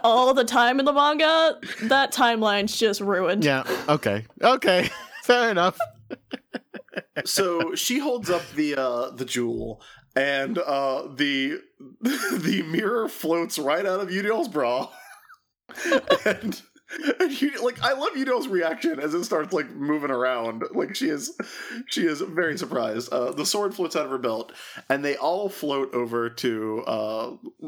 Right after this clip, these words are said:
Speaker 3: I was gonna call her Setsuna, but she's Sailor Pluto now.
Speaker 2: Mm-hmm. Oh, and let's not forget her, her English dub name, Trista.
Speaker 3: Trista? Really?
Speaker 2: Oh,
Speaker 3: I had
Speaker 2: yes.
Speaker 3: forgot-, I had forgotten that. Trista.
Speaker 2: Yeah, very random.
Speaker 3: Amara? Like, I get Michelle.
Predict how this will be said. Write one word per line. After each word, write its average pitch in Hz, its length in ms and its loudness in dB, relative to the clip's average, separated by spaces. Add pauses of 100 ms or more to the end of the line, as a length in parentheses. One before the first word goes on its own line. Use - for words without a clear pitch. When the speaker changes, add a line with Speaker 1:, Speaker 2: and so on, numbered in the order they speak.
(100)
Speaker 3:
I - 40 -2
was 139 100 -2
gonna 175 140 -2
call 139 120 0
her 123 60 0
Setsuna, 127 380 -2
but 123 100 -2
she's - 180 -2
Sailor 135 220 0
Pluto 117 380 -2
now. 120 400 -4 (500)
Speaker 2:
Mm-hmm. 101 220 -8 (440)
Oh, 170 120 6
and 160 120 2
let's 190 160 0
not 185 160 -4
forget 165 360 2
her, 139 280 4
her 135 240 -4
English 143 340 0
dub 147 220 4
name, 110 280 -2
Trista. - 560 -2 (400)
Speaker 3:
Trista? - 680 -4 (260)
Really? 139 200 0
Speaker 2:
Oh, 127 180 0
Speaker 3:
I 139 60 2
had - 20 0
Speaker 2:
yes. 190 120 -4
Speaker 3:
forgot-, - 300 -2
I 180 100 -2
had - 200 -4
forgotten 117 400 -4
that. 113 300 -6 (600)
Trista. - 580 -4 (420)
Speaker 2:
Yeah, 120 220 0 (140)
very 135 220 2
random. 98 440 -6 (420)
Speaker 3:
Amara? 226 640 -2 (240)
Like, 233 180 -6
I 269 100 2
get 330 380 -4
Michelle. 185 880 -2